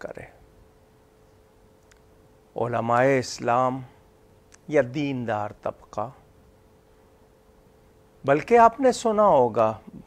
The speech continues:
बरतानिया से रिपोर्ट आई है कि मुसलमानों में ये चीज़, ये वायरस कम असर पजीर हो रहा है। क्यों?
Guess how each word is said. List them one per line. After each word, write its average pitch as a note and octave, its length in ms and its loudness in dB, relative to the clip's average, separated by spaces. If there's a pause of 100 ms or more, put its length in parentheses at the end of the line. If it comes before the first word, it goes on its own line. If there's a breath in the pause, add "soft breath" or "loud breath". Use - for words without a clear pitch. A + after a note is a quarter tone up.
(240)
बरतानिया B2 720 -2
से A#2 180 -6
रिपोर्ट G#2+ 500 -4
आई A#2 260 -6
है B2 140 -2
कि B2+ 160 -12
मुसलमानों B2+ 1000 -4
में D3+ 160 -6
ये B2+ 240 -4
चीज़, C#3+ 460 -12 (680 soft breath)
ये A#2+ 100 -2
वायरस B2 640 -2 (240)
कम G#3 320 4
असर C3+ 420 -4 (120)
पजीर C3 420 -2
हो A2 180 -2
रहा A2+ 220 0
है। B2 180 -4
क्यों? F3 400 -8